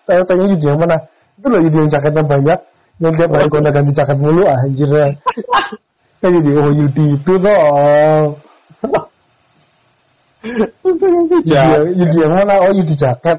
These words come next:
Speaker 1: Yudi yang jaketnya gonta-ganti mulu." Hmm.
Speaker 2: <laughs>
Speaker 1: Ini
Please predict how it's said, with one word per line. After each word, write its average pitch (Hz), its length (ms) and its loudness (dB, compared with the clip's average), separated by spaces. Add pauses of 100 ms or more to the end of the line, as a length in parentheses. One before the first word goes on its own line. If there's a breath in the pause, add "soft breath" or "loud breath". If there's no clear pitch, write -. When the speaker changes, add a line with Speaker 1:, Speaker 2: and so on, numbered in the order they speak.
Speaker 1:
Yudi 156 160 -2
yang 147 120 0
jaketnya 143 320 -2
gonta-ganti 139 320 0
mulu." 151 320 0 (680 loud breath)
Hmm. 135 160 -4
Speaker 2:
<laughs> - 1800 -8
Speaker 1:
Ini 202 120 0